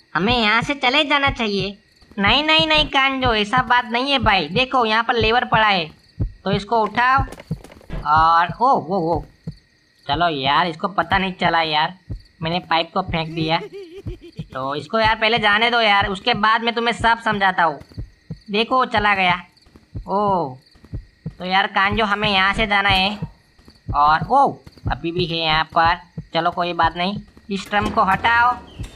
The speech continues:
Speaker 2: और ये खोला दरवाज़ा। देखो यार, यहाँ से हमें लकड़ियाँ लेना है। तो इस ब्लॉक को मुझे काटना है और मुझे मिलेगी एक लकड़ियाँ। देखो, ये रही।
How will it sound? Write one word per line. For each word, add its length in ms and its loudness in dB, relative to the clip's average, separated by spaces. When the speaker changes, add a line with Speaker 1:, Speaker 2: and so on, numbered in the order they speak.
Speaker 2:
और 120 2
ये 140 0
खोला 280 0
दरवाज़ा। 540 2
देखो 300 2
यार, 300 2
यहाँ 260 0
से 120 -2
हमें 260 0
लकड़ियाँ 380 2
लेना 220 2
है। 200 0
तो 240 0
इस 240 -10
ब्लॉक 220 0
को 140 -2
मुझे 200 -2
काटना 360 0
है 240 0
और 340 2
मुझे 320 -4
मिलेगी 400 -4
एक 220 -4
लकड़ियाँ। 440 -2
देखो, 340 0
ये 140 0
रही। 320 -2